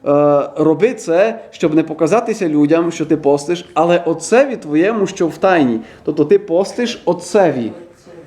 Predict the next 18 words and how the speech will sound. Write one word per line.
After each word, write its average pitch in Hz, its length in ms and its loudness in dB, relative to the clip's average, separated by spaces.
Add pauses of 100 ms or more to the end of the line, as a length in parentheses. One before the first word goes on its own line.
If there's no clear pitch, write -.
(540)
І 143 100 6
маєш 185 300 2
постити 196 540 -2
Отцеві, 165 440 0
тобто 156 260 0
Богові. 143 480 0 (340)
Інше 294 360 2
питання, 202 580 2 (100)
для 170 260 2
кого 208 300 2
потрібний 226 600 2
цей 127 220 0
піст? 110 380 -6 (200)
Чи 185 140 0
Богові 190 340 2
потрібний 170 540 0
наш 156 180 2 (100)
піст? - 340 -4